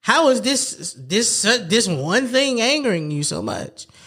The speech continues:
It ain't even that big of a deal. We can move this shoe. You can move this shoe.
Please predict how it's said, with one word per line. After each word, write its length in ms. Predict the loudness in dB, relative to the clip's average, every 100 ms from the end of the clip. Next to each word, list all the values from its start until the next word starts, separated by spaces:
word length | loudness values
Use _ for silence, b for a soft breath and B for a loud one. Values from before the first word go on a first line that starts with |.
| B
It 120 | 0 2
ain't 220 | 4 2 2
even 160 | 2
that 120 | 0 0
big 140 | -2
of 100 | -2
a 40 |
deal. 580 | -4 -2 0 0 -2 -6
We 180 | -4 -2
can 180 | -2 -2
move 320 | 0 2 2
this 180 | 0 -2
shoe. 160 | -4 -6
You 340 | -2 2 2 0
can 160 | -4 0
move 240 | -2 -2
this 200 | -4 -4
shoe. 300 | -6 -10